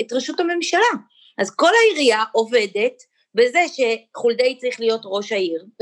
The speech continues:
ראש ה-, ראש הממשלה, ובינתיים השכנה שלנו, רמת גן, הם פאקינג חוגגים, כאילו, כרמל שאמה. אני אומר, "אני לא מקשיב לסגרים, אני לא נותן, אני לא נותן דוחות לעס-, לעסקים עצמאיים, בעיניי זה לא,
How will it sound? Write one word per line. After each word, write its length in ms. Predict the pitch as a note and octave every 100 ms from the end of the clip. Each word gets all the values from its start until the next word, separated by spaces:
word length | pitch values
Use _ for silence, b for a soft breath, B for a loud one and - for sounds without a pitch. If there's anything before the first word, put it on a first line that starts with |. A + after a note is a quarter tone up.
| A3+
ראש 200 | A#3+ C4
ה-, 260 | A3 F#3+ F3 E3+ - D3 E3+
ראש 160 | A#3 C4+
הממשלה, 460 | A#3 G#3 F3 D#3 D#3 _ _ _ _ _ _ _ _ _ _ B B B B
ובינתיים 680 | A3+ A#3+ A#3+ D#4+ A4 A4 C4+ G#3+
השכנה 520 | A3 - - A3 B3+ G#4
שלנו, 680 | - G4+ A3 F#3+ F#3+ G#3 G#3
רמת 340 | F3+ F#3 F#3 D#3
גן, 360 | B3 F#4+ F4+ F#4 _ _ _ _ _
הם 120 | G#3+ A3+
פאקינג 360 | D#4+ E4 G4
חוגגים, 760 | - A4 G#4 G4 C#5 C5+ A4 C#4+
כאילו, 360 | D#4 D4 C#4+ D4
כרמל 340 | C4+ C4 D4 F4+
שאמה. 480 | F#4 A4+ A4+ A4 G4+ F#4+ _ _
אני 60 | B3+
אומר, 120 | C#4+ D#4+
"אני 180 | E4+ A4+ G#4
לא 60 | G4 G#4+
מקשיב 280 | - C#4+ A3
לסגרים, 500 | A3+ G3 A3 A3 A#3
אני 80 | C#4+
לא 60 |
נותן, 300 | D4+ C#4+ F#3 F3 -
אני 200 | B3 D#4+
לא 120 | D#4
נותן 300 | D4+ - F3+
דוחות 320 | D#3+ D3+ D3+ -
לעס-, 300 | D#3 - -
לעסקים 520 | F3+ D#3 D#3+ D#3+ D#3+ D3+
עצמאיים, 440 | - D#3 D3+ D#3+
בעיניי 320 | F3+ G3+ A#3
זה 60 | G#3+
לא, 420 | G#3+ A3 F#3 -